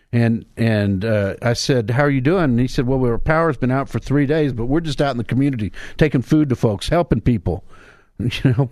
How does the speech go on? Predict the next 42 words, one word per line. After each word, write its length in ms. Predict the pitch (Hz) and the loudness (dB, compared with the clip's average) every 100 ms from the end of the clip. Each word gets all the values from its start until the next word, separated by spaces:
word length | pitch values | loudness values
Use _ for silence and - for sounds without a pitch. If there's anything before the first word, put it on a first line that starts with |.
| - | -2
way 80 | 202 | -2
to 60 | 185 | 0
go, 220 | - 175 | -2 -2
Pastor 380 | - 113 - 101 | 0 -2 -2 -2
Boyd. 400 | 92 123 160 165 117 - - - - - | 0 0 0 -2 -8 -8 -20 -20 -12 -6
That's 120 | - | 0
a 60 | 127 | 2
wonderful 420 | 135 175 160 135 | 2 2 2 2
ministry 420 | 131 139 - 113 | 2 2 0 2
over 220 | 110 107 | 2 0
on 80 | 104 | 0
thirty-fourth 480 | 127 113 101 110 101 | 0 0 0 0 0
Street, 600 | - 92 82 87 92 - | -2 -4 -4 -8 -8 -4
Pastor 300 | 123 113 107 | -2 -2 -2
Boyd 380 | 87 110 120 101 | 0 0 0 0
Harrell 320 | 110 104 87 | -2 -2 -4
with 80 | 85 | -4
Cool 220 | 117 107 | -2 0
Ministries. 600 | 104 101 - 92 80 - - _ _ _ _ _ | 0 -2 -4 -6 -6 -10 -20 _ _ _ _ _
I'll 80 | 139 | -2
give 160 | 202 | 0
a 40 | 160 | -2
plug 280 | - 160 151 | 0 0 2
to 80 | |
my 180 | 143 165 | 2 0
pastor 540 | 196 135 98 - 90 80 | 0 0 -2 -4 -4 -4
when 180 | - 120 | -2 0
Hurricane 400 | 120 135 135 147 | 2 0 0 0
Harvey, 320 | 117 156 165 | 0 0 -2
we, 160 | 90 110 - - - | -2 -2 -4 -16 -4
he 100 | - | 2
opened 300 | 147 147 156 | 4 4 2
up 140 | 151 151 | 2 2
his 100 | 139 | 0
church, 340 | - 196 - | 0 0 2
New 140 | 127 | 0
Covenant 380 | 143 156 151 147 | 2 2 2 0
Church 280 | - 160 - | 0 0 2
in, 140 | 135 123 | 0 0
in, 220 | 135 123 | 0 0
in 160 | - 135 | 0 0
Humble. 360 | 151 180 107 | 2 0 -4